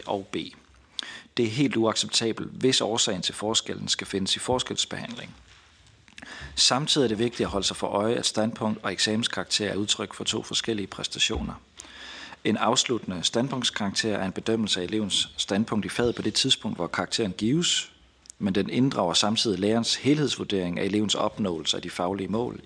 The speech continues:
i fagets læreplan. En eksamenskarakter, øh, er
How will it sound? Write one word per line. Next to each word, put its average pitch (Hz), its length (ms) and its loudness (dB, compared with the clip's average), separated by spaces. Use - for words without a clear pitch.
i 107 140 -4
fagets - 440 -2
læreplan. - 420 -6
En 117 100 6
eksamenskarakter, 110 960 2
øh, 90 200 -4
er 82 200 -2